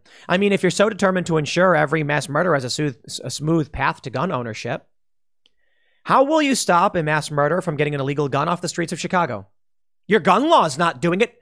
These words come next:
now." Democrats, please. Chicago already has laws on this. It's not doing anything. When you come out and you vomit nonsense,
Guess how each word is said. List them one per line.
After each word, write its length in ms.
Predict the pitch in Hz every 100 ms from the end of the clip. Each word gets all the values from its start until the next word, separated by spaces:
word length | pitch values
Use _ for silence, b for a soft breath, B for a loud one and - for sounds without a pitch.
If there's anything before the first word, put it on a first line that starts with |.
| -
now." 580 | 185 269 285 147 107 - b b b b b _ _ _ _ _ _ -
Democrats, 580 | 175 180 180 165 165
please. 640 | - 175 180 131 95 - - b b
Chicago 800 | - 185 - 202 226 240 240 226 b b _
already 680 | 190 220 262 262 220 214 208
has 260 | 170 180 147
laws 420 | 160 165 170 156
on 240 | 143 139
this. 220 | 131 135 -
It's 200 | 185 170
not 340 | 208 240 175
doing 420 | 143 233 240 220 196
anything. 760 | 185 165 139 - 151 123 92 B B B
When 200 | 165 170
you 120 | 294
come 260 | 190 277 233
out 180 | 214 214
and 140 | 202
you 160 | 196 160
vomit 600 | 117 113 233 247 190 - _ -
nonsense, 1200 | 160 196 226 285 294 - - 151 165 - -